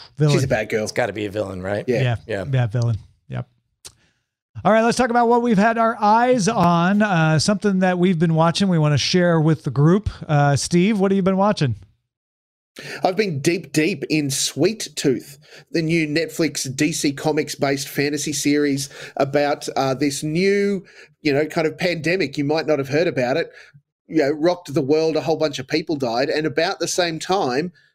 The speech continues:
Speaker 2: these hybrid humans started being born. As we can see here, Gus, who is the center of the story, is part deer, part human, uh, raised, uh,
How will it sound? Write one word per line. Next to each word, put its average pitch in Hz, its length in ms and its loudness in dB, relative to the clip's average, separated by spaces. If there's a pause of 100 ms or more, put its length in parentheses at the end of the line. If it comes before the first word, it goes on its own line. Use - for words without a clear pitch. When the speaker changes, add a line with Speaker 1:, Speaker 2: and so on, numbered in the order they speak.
(120)
Speaker 2:
these 143 180 0
hybrid 165 540 -2
humans 170 600 -4
started 131 360 -2
being 127 180 -4
born. 117 280 -4
As 135 160 0
we 143 80 0
can 143 120 -4
see 143 220 -2
here, 143 260 0 (360)
Gus, - 420 -2 (260)
who 156 140 2
is 139 160 0
the 135 80 -8
center 170 380 -4
of 135 100 -4
the 139 80 0
story, 151 480 2
is 131 160 -4
part 147 420 -4
deer, 139 260 0
part 135 300 -4
human, 147 480 -4 (340)
uh, 120 180 -2
raised, 165 760 -2 (100)
uh, 131 60 4